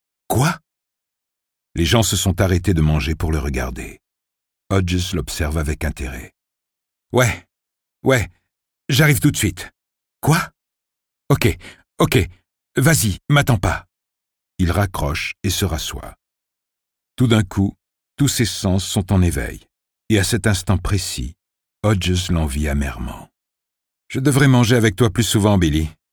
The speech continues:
T'es mon porte-bonheur, tu l'as toujours été. On en parle et ça arrive. » Qu'est-ce qui arrive ? Pensant, c'est Mister Mercedes. Et ce qu'il se dit ensuite est à la fois ridicule et pathétique. Il était censé être à moi.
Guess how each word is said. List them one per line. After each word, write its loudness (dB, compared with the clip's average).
T'es 0
mon 4
porte-bonheur, 4
tu -6
l'as 2
toujours 0
été. -8
On 4
en 4
parle 0
et 0
ça 0
arrive. » -4
Qu'est-ce -2
qui -6
arrive ? -6
Pensant, -10
c'est -4
Mister -4
Mercedes. -8
Et 0
ce -2
qu'il -4
se -4
dit 0
ensuite -6
est -6
à -2
la -2
fois -6
ridicule -6
et -6
pathétique. -14
Il -2
était -6
censé -4
être -8
à -2
moi. -4